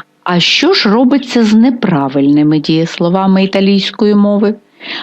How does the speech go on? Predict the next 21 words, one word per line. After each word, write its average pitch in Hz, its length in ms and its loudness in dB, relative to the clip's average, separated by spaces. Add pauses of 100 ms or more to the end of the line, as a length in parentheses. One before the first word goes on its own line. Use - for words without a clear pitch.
Важливо 220 540 2
знати, 165 540 0 (200)
що 214 420 -2 (200)
ряд 233 340 0
дієслів, 226 560 2
які 196 400 2
є 202 120 2
неправильними 202 1000 2
в 160 120 0
інших 165 500 0
часах, 160 600 -6 (440)
в 175 40 0
імперфетто 196 1040 -2 (280)
підпорядковуються 262 1400 0
загальному 220 760 2
правилу. 170 720 -2 (500)
Це, 208 180 0
наприклад, 190 560 -2
такі 190 300 -2
дієслова, 175 600 0
як 160 440 -4